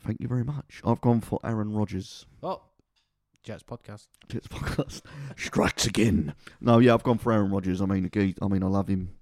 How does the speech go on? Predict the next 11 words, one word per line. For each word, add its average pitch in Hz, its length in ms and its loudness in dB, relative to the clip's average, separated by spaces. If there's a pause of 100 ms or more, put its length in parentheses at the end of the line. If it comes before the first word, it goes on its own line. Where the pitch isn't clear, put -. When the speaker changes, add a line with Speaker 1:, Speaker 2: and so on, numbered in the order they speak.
(160)
Speaker 1:
I 92 60 0
mean, 90 220 0
I, 104 260 4
I, 104 80 -4 (180)
I 120 120 0
have, 101 160 -2 (1600)
I 117 60 -2
have 110 120 -2
spoke - 380 0
about, 95 460 0
um, 95 460 0